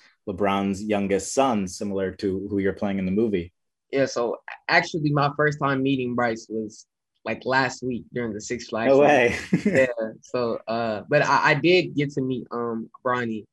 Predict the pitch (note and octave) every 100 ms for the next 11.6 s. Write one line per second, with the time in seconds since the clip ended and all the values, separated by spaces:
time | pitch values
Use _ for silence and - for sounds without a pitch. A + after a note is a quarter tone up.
0 | - A2 G2+ D2+ F2+ G#2 G#2 A#2 A#2 -
1 | G#2 - A#2 A2+ A2 G#2+ - _ _ _
2 | B2+ A#2+ - A#2 A2 - A2 G#2 - G2
3 | G2+ G#2 G2+ G2+ A2 G2+ G2+ A2+ G2+ F#2+
4 | G2+ _ _ _ _ G#2+ G#2 F#2+ F2+ F#2+
5 | _ _ _ _ _ _ _ - _ -
6 | A2 F2 A#2 - - B2 - B2+ A#2 B2
7 | A2 - A2+ A#2 G#2+ - B2+ - - -
8 | B2 - - _ F3+ F#3+ C3 F3+ F3 C#3+
9 | C3 C3+ B2 A2+ A2+ _ _ - C3+ A2+
10 | B2 C3 A#2 A2+ A2 A2+ A2 - A2 G#2+
11 | G#2+ G#2 - G2+ G2+